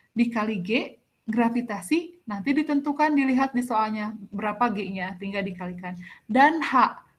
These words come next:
H ini adalah kedalaman atau ketinggian. Karena di sini air, di sini orangnya, kalau ditanyakan tekanan ini pasti nol, karena nggak ada ketinggian. Nah, sekarang ketinggian yang dimaksud di mana? Untuk penyelam yang pertama, ini yang ketinggian yang dimaksud adalah ini,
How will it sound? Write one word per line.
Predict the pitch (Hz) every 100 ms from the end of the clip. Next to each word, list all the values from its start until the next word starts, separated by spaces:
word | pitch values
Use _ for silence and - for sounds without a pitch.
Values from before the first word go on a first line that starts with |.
| -
H | 262 247
ini | 214 196 233
adalah | 339 233 190 196 285
kedalaman | 285 262 214 220 202 190 240 247
atau | 240 254
ketinggian. | 247 - 240 226 220 180 175 - - - -
Karena | 262 277
di | 254
sini | 254 254 254
air, | 233 208 196 311
di | 277
sini | 254 240 233
orangnya, | 208 202 190 202 320
kalau | 330 285 247
ditanyakan | 247 226 226 226
tekanan | 220 220 220 202
ini | 233 330
pasti | 285 311 330
nol, | 370 349 320
karena | 240 294
nggak | 302 254
ada | 247
ketinggian. | 240 240 240 233 190 185 180 - - - _
Nah, | 226 220 208 202
sekarang | 214 208 185 233 339
ketinggian | 320 285 240 240
yang | 226
dimaksud | 220 214 220 320
di | 311
mana? | 311 311 302 - _ _ -
Untuk | 302 320 359 - 415 403
penyelam | 302 285 269 254 247
yang | 247 233 226
pertama, | 214 - 339 330 180 220 247 _
ini | 233 220 302 370
yang | 294
ketinggian | 277 247 233 208 214 208
yang | 208
dimaksud | 202 190 175 226
adalah | 233 202 233 240
ini, | 214 185